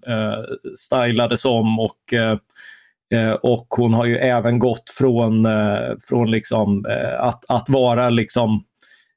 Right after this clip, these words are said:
eh, under, under perioden i alliansregering så var det ju hon som i Almedalen tog ett initiativ att nu, nu måste vi få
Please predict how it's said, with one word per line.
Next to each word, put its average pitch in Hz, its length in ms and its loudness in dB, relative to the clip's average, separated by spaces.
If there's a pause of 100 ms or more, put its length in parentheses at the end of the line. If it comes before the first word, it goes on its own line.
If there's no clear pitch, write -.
(120)
eh, 113 320 0 (400)
under, 131 640 2
under 139 400 4
perioden 127 720 2
i 123 140 2
alliansregering 131 1800 0
så 120 240 0
var 123 180 2
det 120 60 2
ju 123 60 4
hon 131 320 2
som 113 380 -2
i 117 60 0
Almedalen 113 760 0
tog 110 260 -4
ett 110 120 -6
initiativ 113 760 0
att 107 120 -2
nu, 127 240 0
nu 135 140 4
måste 123 380 0
vi 117 240 -2 (240)
få 120 320 2